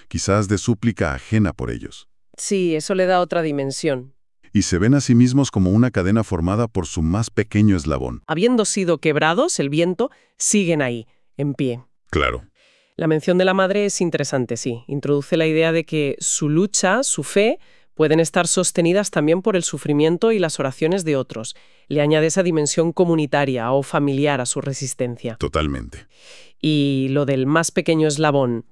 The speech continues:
Speaker 2: pues puede leerse como humildad, ¿no? Reconocer la debilidad individual dentro de la fuerza del grupo, o quizás como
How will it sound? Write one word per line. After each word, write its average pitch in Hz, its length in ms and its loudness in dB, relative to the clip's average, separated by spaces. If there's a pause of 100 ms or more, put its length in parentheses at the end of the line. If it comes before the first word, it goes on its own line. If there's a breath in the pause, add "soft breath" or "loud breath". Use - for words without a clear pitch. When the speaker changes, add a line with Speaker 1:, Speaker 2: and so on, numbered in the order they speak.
(540)
Speaker 2:
pues - 240 -8
puede 208 320 2
leerse 196 320 2
como 185 180 2
humildad, 143 400 2
¿no? 165 320 -2
Reconocer 143 640 -2
la 165 100 2
debilidad 147 460 0
individual 151 720 2
dentro 165 300 2
de 151 80 2
la 139 100 2
fuerza 151 380 0
del 131 160 0
grupo, 135 340 -2 (340 loud breath)
o 160 120 -2
quizás 175 400 0
como 180 460 2